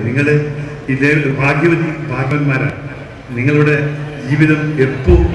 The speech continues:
ഐശ്വര്യപൂർണ്ണമായിരിക്കും. നിങ്ങളുടെ ചിന്ത, ആ, നിങ്ങളെ വിവാഹിതരാകുമ്പോൾ നിങ്ങളുടെ മനസ്സിൽ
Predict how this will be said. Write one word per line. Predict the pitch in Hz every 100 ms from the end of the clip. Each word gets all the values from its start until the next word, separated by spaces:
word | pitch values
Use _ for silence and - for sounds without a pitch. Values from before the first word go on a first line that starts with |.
| 131
ഐശ്വര്യപൂർണ്ണമായിരിക്കും. | 139 175 156 135 - 127 123 113 104 - - - - - -
നിങ്ങളുടെ | 131 147 147 147
ചിന്ത, | 139 156 -
ആ, | 143 143 131 - 131
നിങ്ങളെ | 139 156 160 156 - - -
വിവാഹിതരാകുമ്പോൾ | 139 151 160 160 147 143 147 151 160 160 - - - - - 135
നിങ്ങളുടെ | 147 165 165
മനസ്സിൽ | 156 156 180